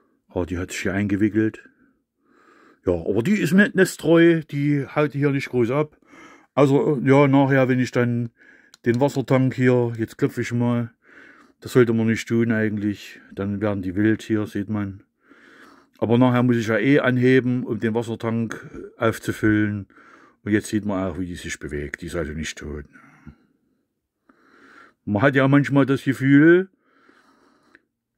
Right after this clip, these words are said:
wenn die so regungslos verharren, dass die, ja, man hört das auch, dass die Königinnen von ihren Ameisen, von ihren Arbeiterinnen totgebissen werden,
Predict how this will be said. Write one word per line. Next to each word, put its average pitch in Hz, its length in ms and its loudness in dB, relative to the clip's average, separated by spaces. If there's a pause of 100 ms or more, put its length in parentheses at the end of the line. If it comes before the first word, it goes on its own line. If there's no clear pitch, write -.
(200)
wenn 135 180 4
die 131 100 2
so 135 140 4
regungslos 139 840 2
verharren, 131 840 -4 (1000)
dass 131 260 2
die, 135 640 4 (140)
ja, 123 380 0
man 127 200 0
hört 135 220 0
das 123 140 -4
auch, 123 360 0
dass - 240 -6
die 117 240 -6
Königinnen 120 640 -2
von 117 240 -2
ihren 110 200 -2
Ameisen, 120 880 -4 (140)
von 110 220 -6
ihren 104 180 -4
Arbeiterinnen 110 600 0
totgebissen 117 640 -4
werden, 120 500 -4